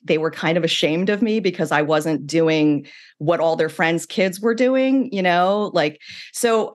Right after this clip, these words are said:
that was really hard. And it wasn't until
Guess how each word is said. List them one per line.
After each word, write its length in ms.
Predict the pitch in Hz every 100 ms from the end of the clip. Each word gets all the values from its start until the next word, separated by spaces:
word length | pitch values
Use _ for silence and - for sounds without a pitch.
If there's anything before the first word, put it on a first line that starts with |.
| -
that 320 | 180 220 240
was 140 | 302
really 240 | 247 247 240
hard. 440 | 220 240 311 208
And 140 | 175 185
it 80 |
wasn't 340 | 190 202 254 262
until 800 | 233 233 226 196 190 185 190